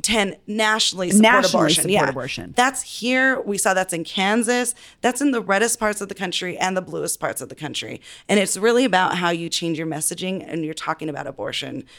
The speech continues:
Speaker 1: to people in the areas that they are. So we found that very successful, that our message could be the same, you know, abortion rights are human rights here in Denver,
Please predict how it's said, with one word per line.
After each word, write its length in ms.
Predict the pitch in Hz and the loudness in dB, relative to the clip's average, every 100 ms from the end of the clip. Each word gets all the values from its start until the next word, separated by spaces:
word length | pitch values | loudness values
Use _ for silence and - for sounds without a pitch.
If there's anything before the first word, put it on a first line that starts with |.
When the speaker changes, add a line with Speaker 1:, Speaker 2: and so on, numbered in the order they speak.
| - | -12
Speaker 1:
to 100 | - | -10
people 380 | 170 175 160 156 | -8 -4 -2 -2
in 180 | 143 156 | -4 -6
the 120 | - | -4
areas 300 | 147 - - | -8 -8 -10
that 100 | 139 | -10
they 120 | 147 | -8
are. 340 | - - - - - - | -2 -2 -2 -10 -18 -4
So 140 | 196 | 0
we 80 | 220 | 2
found 180 | 240 233 | 4 2
that 140 | 180 | 2
very 240 | 190 196 | 2 2
successful, 640 | 190 180 - 226 220 175 165 | 0 -4 -2 -2 0 -4 -2
that 160 | 170 185 | 0 0
our 60 | |
message 460 | 190 190 190 175 - - _ - | 0 0 -2 -4 -8 -14 _ -6
could 140 | 247 | 0
be 400 | 277 254 247 - _ _ - | 2 2 0 -8 _ _ 0
the 120 | 233 | 2
same, 480 | - 311 196 202 208 | 4 2 2 0 -2
you 80 | |
know, 180 | 202 185 | -2 0
abortion 400 | 160 190 208 - | 0 0 -2 0
rights 240 | 220 208 208 | 0 0 -4
are 40 | |
human 280 | - 247 180 | -2 -2 0
rights 340 | 165 165 - - | -2 -2 -8 -12
here 240 | - 190 | -6 -4
in 100 | 175 | -2
Denver, 440 | 185 214 170 160 | -2 0 -2 -4